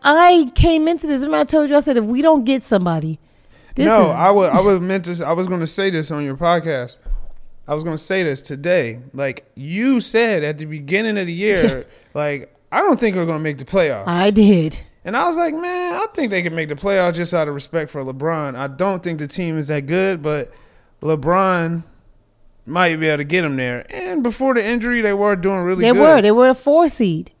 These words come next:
Speaker 2: So it's no telling what would have happened if he didn't get hurt for that many games, but
Speaker 1: That
Speaker 2: now
Speaker 1: would
Speaker 2: it
Speaker 1: have still been a stretch. It would have
Speaker 2: now, now it is what it is. They're the tenth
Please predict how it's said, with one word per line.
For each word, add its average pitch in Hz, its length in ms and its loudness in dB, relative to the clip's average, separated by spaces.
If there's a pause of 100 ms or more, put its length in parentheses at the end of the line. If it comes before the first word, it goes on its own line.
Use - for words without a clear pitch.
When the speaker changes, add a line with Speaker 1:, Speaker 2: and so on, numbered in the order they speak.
(120)
Speaker 2:
So 190 280 2
it's 202 160 2
no 233 160 4
telling 220 300 2
what 185 100 0
would 180 100 0
have 180 80 -2
happened 175 320 0
if 151 80 -4
he 170 120 -6
didn't 156 260 -6
get 151 160 -2
hurt 151 240 -2
for 147 100 -6
that 143 160 -2
many 143 220 -8
games, 160 500 -4
but 135 320 -4 (500)
Speaker 1:
That 247 220 2
Speaker 2:
now 294 80 4
Speaker 1:
would 285 100 6
Speaker 2:
it 269 40 2
Speaker 1:
have 254 80 2
still 262 340 2
been 233 200 4
a 208 100 2
stretch. 202 560 -2
It - 80 -4
would 214 160 2
have 226 320 2
Speaker 2:
now, - 20 -8 (200)
now 247 60 2
it 226 80 2
is 233 240 0
what 208 140 2
it 185 140 -2
is. 127 400 -4
They're 151 440 0 (240)
the 151 140 -8
tenth 175 500 -4